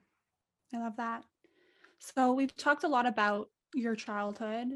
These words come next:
and then your young adulthood, um, and your, uh, academic career. So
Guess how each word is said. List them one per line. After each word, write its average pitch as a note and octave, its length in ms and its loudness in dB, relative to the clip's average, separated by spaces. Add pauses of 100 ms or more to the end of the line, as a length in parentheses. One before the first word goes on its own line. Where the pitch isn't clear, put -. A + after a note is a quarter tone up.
(160)
and B3 180 2
then A3+ 280 0
your A3+ 300 0
young G#3+ 300 0
adulthood, A3 760 -4 (560)
um, G#3 340 -2
and G#3+ 140 -4
your, G#3 260 -4 (120)
uh, A#3 180 -4 (300)
academic A3 560 -8
career. A3+ 560 -6
So C4 480 0